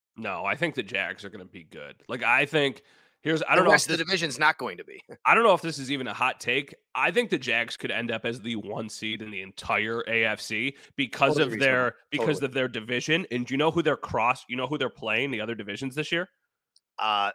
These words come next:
Speaker 2: N F C South, I believe, right?
Speaker 1: Yes.
Speaker 2: Mm-hmm.
Speaker 1: That's what I'm saying. Like, you're gonna get basically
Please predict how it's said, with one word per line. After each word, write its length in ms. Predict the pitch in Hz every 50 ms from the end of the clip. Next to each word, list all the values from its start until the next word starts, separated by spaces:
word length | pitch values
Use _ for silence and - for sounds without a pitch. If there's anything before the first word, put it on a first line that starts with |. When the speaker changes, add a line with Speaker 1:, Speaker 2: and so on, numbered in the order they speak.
| -
Speaker 2:
N 120 | 117 113 110
F 80 | 101
C 100 | - 104
South, 320 | 95 - - 98 98 - -
I 60 | 92
believe, 260 | 85 90 87 85 82
right? 180 | 95 95 104 - -
Speaker 1:
Yes. 640 | 107 110 113 117 113 95 - - - - - - -
Speaker 2:
Mm-hmm. 220 | 90 85 92 92
Speaker 1:
That's 180 | 104 131 135 -
what 60 | 165
I'm 80 | 151 139
saying. 500 | - - 147 147 156 143 120 92 73 - _ _ _ _
Like, 300 | - 147 147 131 - - _ _ _ _ _ _ _
you're 180 | - 151 208 214
gonna 200 | 233 254 233 202
get 180 | 170 233 220 - - - - _ _
basically 1040 | 151 160 185 185 - - 196 170 - 170 170 180 175 170 170 180 180 165 143 - _